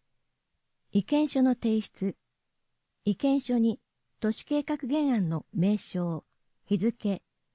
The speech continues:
住所、氏名を書いて、十月十五日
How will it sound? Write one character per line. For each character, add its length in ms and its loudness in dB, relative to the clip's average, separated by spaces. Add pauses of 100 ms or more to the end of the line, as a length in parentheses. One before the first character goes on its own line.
(100)
住 200 2
所、 360 -6 (200)
氏 200 -2
名 200 4
を 140 0
書 80 0
い 100 0
て、 240 -8 (640)
十 220 2
月 300 0
十 240 0
五 120 0
日 380 0